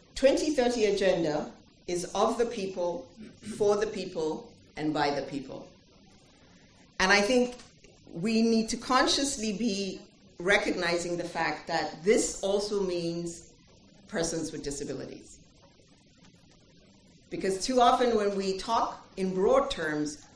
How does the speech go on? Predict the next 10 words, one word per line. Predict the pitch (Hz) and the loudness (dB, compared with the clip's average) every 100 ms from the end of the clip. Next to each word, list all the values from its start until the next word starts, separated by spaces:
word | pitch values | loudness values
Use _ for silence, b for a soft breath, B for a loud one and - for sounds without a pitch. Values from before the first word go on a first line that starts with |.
| - | -8
we | 208 | -2
don't | 202 196 196 - | 2 4 2 0
think | 196 - - - | -2 -2 -8 -12
about | 151 156 147 - | -8 -4 -4 -4
people | 156 156 | -8 -6
with | 143 139 | -6 -6
disabilities. | 135 131 131 127 139 - | -8 -8 -8 -8 -10 -10
So | - 180 170 - - | -6 -4 -4 -6 -4
I | 185 | -4
just | - 233 - - | -2 -4 -6 -12